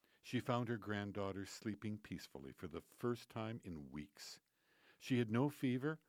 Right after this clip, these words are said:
or any signs of the constant pain that had plagued her. Morning arrived, and the child hurried from bed, exclaiming that she was feeling much better. The pair went into the village and told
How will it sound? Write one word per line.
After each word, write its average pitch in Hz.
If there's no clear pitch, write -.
or 110
any 120
signs 139
of 98
the 98
constant 127
pain 92
that 90
had 92
plagued 69
her. -
Morning 127
arrived, 71
and 107
the 101
child 117
hurried 131
from 104
bed, 78
exclaiming 123
that 98
she -
was 92
feeling 90
much 95
better. 76
The 123
pair 131
went 113
into 143
the 135
village 90
and 107
told 127